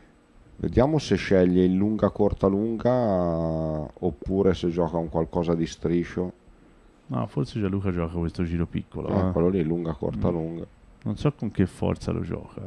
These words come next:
Speaker 2: eh.
Speaker 1: Per farlo chiudere, dice, eh, ci vuole un po' di shock. No, è naturale.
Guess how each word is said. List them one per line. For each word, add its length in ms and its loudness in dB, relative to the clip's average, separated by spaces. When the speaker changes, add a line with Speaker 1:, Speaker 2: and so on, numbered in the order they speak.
Speaker 2:
eh. 40 -4
Speaker 1:
Per 140 -2
farlo 320 0
chiudere, 460 -2
dice, 400 -8
eh, 40 -8
ci 100 -12
vuole 140 -4
un 80 -6
po' 140 -2
di 100 -2
shock. 520 -6
No, 180 -6
è 80 -8
naturale. 640 -6